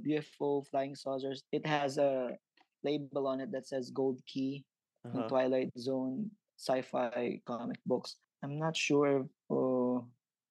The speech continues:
Speaker 1: it is Polish or, mm, I don't know. <laughs>
Speaker 2: It's
Speaker 1: But I love,
Speaker 2: fantastic.
Speaker 1: I love this, uh, creature here. So, yeah, I, um, actually, this body is from the Skeletor.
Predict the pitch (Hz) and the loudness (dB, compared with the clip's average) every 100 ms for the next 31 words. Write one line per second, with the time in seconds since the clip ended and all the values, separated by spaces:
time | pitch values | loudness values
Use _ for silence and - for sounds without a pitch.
0 | - 131 139 135 - - 131 135 147 - | -6 -2 -2 -2 -4 0 2 4 2 2
1 | 127 127 123 123 123 120 _ _ _ _ | 2 2 2 0 -2 -8 _ _ _ _
2 | _ _ - 151 139 131 135 - 123 120 | _ _ -14 -8 -4 -2 -2 -2 -2 -2
3 | 123 - - 185 170 - - - - 160 | -4 -2 2 2 0 -8 -16 -10 -2 4
4 | 139 156 156 160 113 - 104 - 147 156 | 4 4 4 2 2 0 -2 -2 -2 -2
5 | 139 139 135 - 143 131 127 113 101 _ | -4 -8 -8 -2 0 2 0 -2 -6 _
6 | _ _ _ - 143 139 135 143 139 139 | _ _ _ -6 -2 -2 -2 0 2 2
7 | 135 135 131 151 147 - _ _ _ _ | 2 2 2 2 0 -4 _ _ _ _
8 | _ - 160 151 143 _ 156 175 - _ | _ 0 2 2 -2 _ -4 -4 -4 _
9 | _ - - _ _ _ _ _ _ 165 | _ -20 -20 _ _ _ _ _ _ -6
10 | 170 170 170 165 160 - 160 214 196 160 | -4 -2 -4 -4 -4 -2 2 4 6 4
11 | 160 139 143 151 147 - - 147 143 131 | 2 2 4 4 4 0 -2 0 2 2
12 | 123 - 135 131 - 131 127 127 127 | 0 2 2 2 0 0 2 2 0